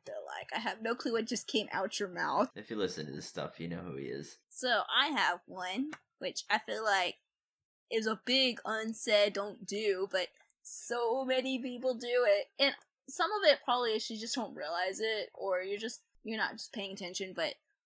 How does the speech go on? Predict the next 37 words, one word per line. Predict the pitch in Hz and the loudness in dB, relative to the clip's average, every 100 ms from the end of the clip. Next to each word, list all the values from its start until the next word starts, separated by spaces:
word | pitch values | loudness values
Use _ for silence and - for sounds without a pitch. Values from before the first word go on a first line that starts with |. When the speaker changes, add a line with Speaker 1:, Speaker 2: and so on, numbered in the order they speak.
| _ - | _ 0
Speaker 1:
don't | 233 262 311 - - | 2 4 2 -4 -4
pull | 370 330 - | 2 4 6
out | 240 208 202 - - - | 6 6 2 -6 -14 -6
in | 233 226 - | -4 -4 0
front | 294 330 | 4 6
of | 262 - | 4 2
me | 202 202 220 277 _ _ _ _ | -4 -2 -2 -4 _ _ _ _
if | 311 359 | 2 2
there's | 339 330 | 4 4
no | 302 320 | 6 6
one | 339 | 4
behind | 339 339 349 427 440 | 4 4 2 2 2
me. | 330 233 277 - | 4 8 8 6
<laughs> | - - _ | -6 -20 _
Speaker 2:
Or | 143 156 127 117 | 0 2 2 0
floor | - 135 135 127 | -4 -2 2 4
it. | - - _ - | 2 -4 _ -8
You | 95 | -6
know | 95 | -2
what | 104 | -2
I | 107 | 0
mean? | 127 151 - - | -2 -4 -10 2
Speaker 1:
Yeah, | 349 - | 4 8
or | 269 | 6
floor | - 339 339 | 6 6 10
it, | 240 | 10
exactly. | 214 269 269 285 233 196 - | 8 10 10 8 0 -4 -2
And, | 262 285 277 | 0 2 2
Speaker 2:
'Cause | 277 | 2
I'll, | 233 | 6
Speaker 1:
like, | 302 285 | 6 6
Speaker 2:
I'll, | 175 - | 4 0
I'll | - | 0
pull | 160 202 | 4 2
some | 170 135 - - | 2 -4 -8 -6
tough | - 135 | 0 0
stuff, | - 117 110 | 2 2 2